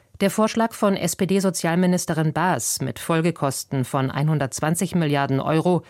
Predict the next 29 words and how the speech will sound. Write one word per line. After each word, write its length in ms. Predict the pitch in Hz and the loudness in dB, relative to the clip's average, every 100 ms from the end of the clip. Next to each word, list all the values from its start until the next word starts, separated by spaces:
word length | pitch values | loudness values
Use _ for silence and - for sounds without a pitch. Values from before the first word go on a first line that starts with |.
| - _ _ - | -20 _ _ 0
dürfe 280 | 175 196 - | 0 2 0
auf 220 | 160 - | -2 -2
keinen 340 | - 190 214 | 0 4 4
Fall 300 | 208 - 143 | 2 0 0
so 220 | 165 139 156 | 0 0 -2
umgesetzt 680 | - 185 185 143 113 - | 2 2 4 2 -4 -6
werden. 360 | - 113 110 - _ - - - - - _ | -8 -6 -8 -10 _ -20 -18 -20 -20 -20 _
Man 140 | 190 196 | 2 4
müsse 240 | 233 277 | 4 2
die 80 | 240 | 2
Sozialdemokraten 840 | 220 - 208 208 202 - 190 190 | 2 2 2 4 2 2 0 2
daran 300 | 185 165 165 | 2 2 2
erinnern, 480 | 143 - 180 202 196 | 0 0 2 4 4
dass 240 | 165 143 | 2 0
nicht 260 | 151 139 - | -2 -2 -2
sie 280 | 131 190 175 | 0 2 2
die 140 | 127 | 0
Richtlinien 720 | 120 143 - 151 143 135 127 123 | 0 -2 -2 -4 0 2 2 0
der 120 | 127 | -2
Politik 600 | - 147 139 - 160 - | -2 -4 -4 -4 -6 -4
bestimmten, 600 | 135 - 165 - 170 151 - - - - | -4 0 0 0 0 0 -4 -20 -20 -6
sondern 300 | 170 190 190 | 2 4 4
vielmehr 420 | - 185 185 190 | 2 2 4 4
die 140 | 180 | 2
Unionsparteien 960 | 175 175 180 220 - 135 120 131 123 127 | 2 4 4 2 0 -6 -2 -2 0 0
die 120 | 127 | 0
Wahl 220 | 123 120 | 0 0
gewonnen 380 | 127 135 143 147 | 0 2 2 2
hätten. 340 | 123 - 110 | 0 -4 -8